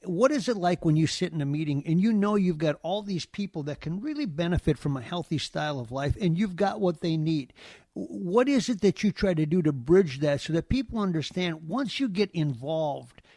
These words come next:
in a healthy way of life and a Lifetime, you know, you become a regular Lifetime, for example, your life really changes for the better. What,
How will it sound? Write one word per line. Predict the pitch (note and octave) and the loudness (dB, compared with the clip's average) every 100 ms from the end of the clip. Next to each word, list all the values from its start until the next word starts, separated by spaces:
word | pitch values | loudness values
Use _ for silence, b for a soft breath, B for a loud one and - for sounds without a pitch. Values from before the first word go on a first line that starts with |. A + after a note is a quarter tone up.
| b | b
in | E3+ D3 | -4 -4
a | C3+ | -4
healthy | F3+ G3+ - F#3+ | -4 -4 -2 -2
way | D#3+ E3+ | -2 -2
of | C#3+ B2+ | -4 -4
life | C3 C3+ - | -6 -6 -6
and | E3+ | -6
a | D#3 | -4
Lifetime, | D#3 E3+ - E3 D3 D#3 | -2 -4 -4 -6 -2 -2
you | |
know, | C#3+ | -2
you | D3+ | -2
become | C#3+ F#3+ E3+ | -2 0 0
a | |
regular | D3+ D#3 D3 D3 | 0 -2 -2 -2
Lifetime, | C#3 C#3+ - D3 C3+ | -2 -4 -2 -4 -4
for | - | -6
example, | B2 A2+ C#3+ C3 B2+ B2+ B B | -8 -6 -6 -4 -6 -8 B B
your | - G#3 | -2 0
life | C4+ A3+ F#3+ F#3+ | 4 4 4 4
really | G3 E3 | 4 2
changes | - E3+ E3+ D#3+ B2+ B2 - - - | 2 0 2 2 -2 -8 -10 -14 -18
for | - D#3+ | -8 -2
the | C3+ | -2
better. | B2 D3 B2+ A2+ B B | 0 -2 -2 -10 B B
What, | - F3 | -6 -4